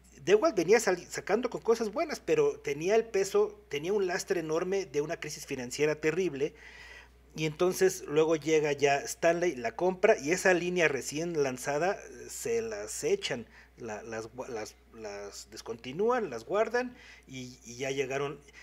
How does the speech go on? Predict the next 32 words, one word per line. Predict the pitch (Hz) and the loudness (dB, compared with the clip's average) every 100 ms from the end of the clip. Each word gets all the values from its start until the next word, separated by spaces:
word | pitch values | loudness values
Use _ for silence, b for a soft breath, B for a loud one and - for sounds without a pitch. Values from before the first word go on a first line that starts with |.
| - | -18
eh, | 123 120 117 120 | -12 -10 -8 -10
este, | - 127 | -14 -16
Grupo | - 151 160 | -8 -6 -6
Stanley | - 160 160 | -4 -2 -2
pone | 156 147 151 | -2 -2 -2
un | |
poquito | 143 - 147 135 | -6 -8 -2 2
más | 139 123 | 2 4
de | 139 | 4
orden | 147 147 135 | 6 2 0
en | 135 | -4
ese | 139 143 | -6 -6
sentido, | 147 - 190 190 | -10 -4 2 2
o | 202 B B - | 2 B B -6
sea, | 143 139 | -4 -4
no | 147 | -2
hay | 151 | -2
necesidad | 151 131 131 131 131 135 | -2 -4 -4 -4 -2 -2
de | 127 | -4
di-, | 117 113 - | -6 -14 -10
de | 117 | -8
veintiocho | 113 113 - 143 135 | -6 -8 -8 -6 -6
y | |
treinta | 123 117 - 117 | -8 -10 -8 -8
y | |
seis, | 123 190 208 208 - B B - - | -2 2 2 0 -12 B B -20 -16
y | 117 226 113 | -12 -10 -10
nos | 120 | -12
quedamos | - 131 139 143 | -6 -4 -2 -4
con, | - 117 107 | -6 -8 -8
con | - 104 107 | -8 -8 -8
dieciocho. | 101 92 110 92 - | -10 -10 -8 -10 -10